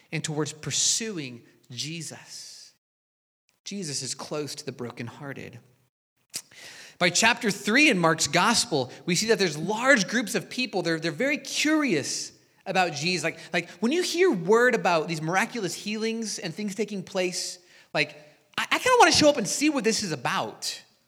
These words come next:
firsthand, right? And so large groups are, they're taking an interest in Jesus.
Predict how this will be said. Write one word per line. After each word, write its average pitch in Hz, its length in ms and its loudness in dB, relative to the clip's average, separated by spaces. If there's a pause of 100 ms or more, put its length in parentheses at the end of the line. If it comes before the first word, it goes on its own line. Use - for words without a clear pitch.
(100)
firsthand, 190 680 -2
right? 143 280 -2 (680)
And 185 80 0
so 185 120 6
large 220 340 4
groups 233 320 0
are, 160 140 6
they're 151 100 2
taking 208 220 0
an 160 120 -4
interest 226 360 2
in 214 100 0
Jesus. 208 540 -2